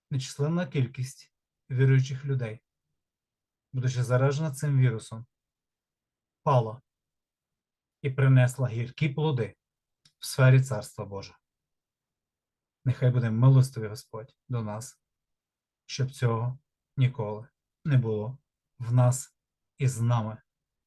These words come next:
Нехай Він зірве покриття з цього, якщо воно в дрімаючому чи проявленому стані, і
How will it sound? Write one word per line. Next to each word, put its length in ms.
Нехай 440
Він 400
зірве 540
покриття 840
з 260
цього, 440
якщо 400
воно 440
в 120
дрімаючому 760
чи 140
проявленому 580
стані, 540
і 380